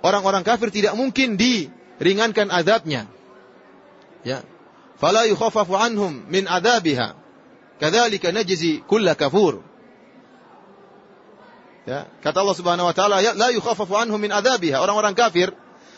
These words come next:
mereka tidak akan diringankan azabnya. Tidak akan diringankan oleh Allah Subhanahu wa taala. Ya. Demikianlah Allah membalas orang-orang yang telah kafir kepada Allah. Apalagi Abu Lahab, yang Allah khususkan surat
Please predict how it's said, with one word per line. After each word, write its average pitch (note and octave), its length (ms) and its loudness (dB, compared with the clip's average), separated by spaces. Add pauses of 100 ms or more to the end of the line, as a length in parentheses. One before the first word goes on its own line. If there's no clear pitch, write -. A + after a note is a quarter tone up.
(140)
mereka G#3+ 300 2
tidak A3 260 2
akan A3 160 -2
diringankan G#3+ 480 2
azabnya. G#3 540 0 (840)
Tidak D#3 140 2
akan G#3 160 2
diringankan A3 400 2
oleh G#3+ 160 2
Allah A3+ 160 2
Subhanahu G#3 320 0
wa G3+ 80 2
taala. A3 400 0 (720)
Ya. - 140 -20 (680)
Demikianlah G#3+ 320 0
Allah G#3 220 2
membalas G#3 260 2
orang-orang F#3 460 -2
yang E3+ 80 -10
telah E3+ 100 2
kafir E3 300 -2
kepada D3 240 -2
Allah. B2 240 0
Apalagi D4+ 340 2
Abu C#4 220 2
Lahab, C4 240 4 (800)
yang A#3+ 180 2
Allah D4 240 4
khususkan D#4 560 0
surat F4+ 380 2